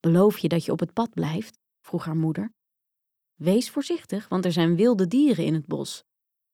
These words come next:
"Dat beloof ik," zei Roodkapje.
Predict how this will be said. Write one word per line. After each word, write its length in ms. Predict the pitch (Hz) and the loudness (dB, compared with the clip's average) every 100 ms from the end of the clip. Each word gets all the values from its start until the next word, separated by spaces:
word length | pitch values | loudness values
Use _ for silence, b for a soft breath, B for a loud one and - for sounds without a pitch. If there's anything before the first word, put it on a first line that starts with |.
| _ _ _ _ _ _ _ _ _ _ | _ _ _ _ _ _ _ _ _ _
"Dat 160 | - 247 | 0 4
beloof 340 | 220 185 147 | 6 4 2
ik," 240 | - - - _ _ | -6 -14 -20 _ _
zei 200 | - 170 | -4 -2
Roodkapje. 580 | 151 151 - - - 175 | -2 -4 -4 -10 -10 -14